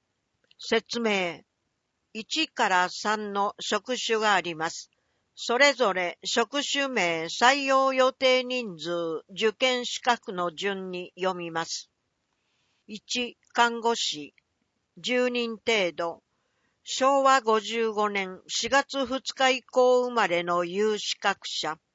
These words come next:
令和六年資格取得見込み者も含む。二、指納訓練士一人程度。昭和五十五年四月二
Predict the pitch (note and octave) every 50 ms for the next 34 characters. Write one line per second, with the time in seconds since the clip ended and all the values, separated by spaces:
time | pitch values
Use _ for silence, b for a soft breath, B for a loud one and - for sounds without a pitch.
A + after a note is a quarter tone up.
0 | b b b b b b b b F#3+ B3 D4 D4 C4 A#3+ G#3+ G3 G3+ F#3+ G#3 G#3
1 | - - A#3+ A#3 G#3 F#3 E3+ E3+ E3+ C#3 - - - - - C4+ C4 - C4+ C#4
2 | C4 - - - - C4 B3 - B3+ B3 B3 B3 A#3 - - A#3+ A#3+ B3 B3 A3+
3 | - A#3 F#3 E3 D#3+ E3 D#3+ D#3+ D3 - - - _ - G#3 G3 F3 D#3+ C#3+ G#2+
4 | G#2+ _ _ _ _ _ _ _ _ _ _ _ _ _ _ _ _ _ _ _
5 | _ _ _ _ _ _ F#3+ G#3 G#3+ G#3+ A3 A3 A3 G#3 - _ _ _ - -
6 | - - A#3 A#3+ A#3 A#3 C4+ C#4 C4+ C4+ - - C4+ C4+ C4 B3+ B3+ A#3+ B3+ B3+
7 | A#3+ G#3+ F3 - - - - D#3 D3+ C#3 - _ - - - - - A#3+ A3+ G#3+
8 | G#3+ G3+ - _ - A3 G3+ E3+ D#3 D3+ D#3+ D#3 D3+ C#3+ - _ _ _ _ _
9 | _ _ _ _ _ _ - - - C#4 C4+ C#4 C#4 C#4 C#4 C4+ C4+ A#3+ A3 A#3
10 | A#3 G#3 G3 A3 A#3+ A#3 A#3 A3 G#3+ A3 G#3+ G#3 G#3+ G#3 G3+ G3 G3 - - -
11 | - A3+ A#3+ C4 C#4+ C#4 - - C#4 B3+ A3+ B3 B3